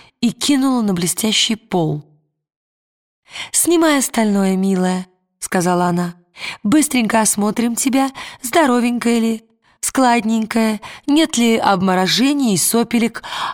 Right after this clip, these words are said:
а потом найдём тебе хорошую чистую одежду. И в душ», — добавила она, потому что Лира уже много дней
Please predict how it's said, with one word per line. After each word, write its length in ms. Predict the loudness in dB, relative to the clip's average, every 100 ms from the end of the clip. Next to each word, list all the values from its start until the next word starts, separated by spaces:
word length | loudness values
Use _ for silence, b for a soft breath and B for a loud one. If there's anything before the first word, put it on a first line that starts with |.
| -2
а 120 | 0
потом 420 | 2 2 2 0
найдём 320 | 2 2 0
тебе 220 | 0 0 0
хорошую 520 | 0 0 0 0 0
чистую 440 | 0 -2 0 0
одежду. 580 | 0 2 0 0 -4 -4 B B B B
И 220 | 0 2
в 140 | 0
душ», — 500 | 0 0 0 -2 -4 -8 _ _ _ _
добавила 540 | -2 0 2 2 2 2
она, 380 | 2 0 0 -4 b b b _ -4
потому 340 | 0 0 0
что 220 | -2 -2
Лира 420 | 0 2 2 -2 -6 _ _
уже 260 | -4 0 0
много 380 | 0 0 0 0
дней 400 | 0 0 0 -2